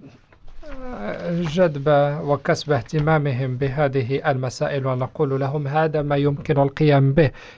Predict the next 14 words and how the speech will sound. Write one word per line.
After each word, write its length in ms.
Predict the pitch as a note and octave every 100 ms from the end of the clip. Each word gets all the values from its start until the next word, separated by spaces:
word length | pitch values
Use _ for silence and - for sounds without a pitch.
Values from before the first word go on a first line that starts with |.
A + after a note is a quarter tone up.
| -
يمكن 380 | E3+ F#3 - D#3
الأمو-، 340 | D3 D3 D#3+
القيام 380 | C#3+ - D#3 D3
بأمور 400 | C#3+ C#3 C#3 C#3
عديدة 540 | B2 C3 D#3+ D3+ C#3 -
أخرى." 480 | G#3 F#3+ - C#3 A#2+ - - - - _ _
هذا 960 | E3 C#3 F3+ E3+ E3 D#3+ D3+ D#3 D#3 D3+
هو 340 | D3+ E3+ D#3+
منظورنا 1000 | D3+ D3+ C#3+ D#3 D3 C#3+ C#3+ C#3+ C#3+ -
العام 500 | C3+ C3 E3+ C#3+ B2+
لإعداد 760 | B2+ B2+ C#3 C#3+ C3 B2+ C3+ B2+
كل 340 | B2+ - C3
هذه 680 | C3 B2 C#3 C3 A#2+ C3+ C3 - _ _ - _ -
المواد. 720 | D3 C#3 C3+ C#3+ B2+ A2 A2+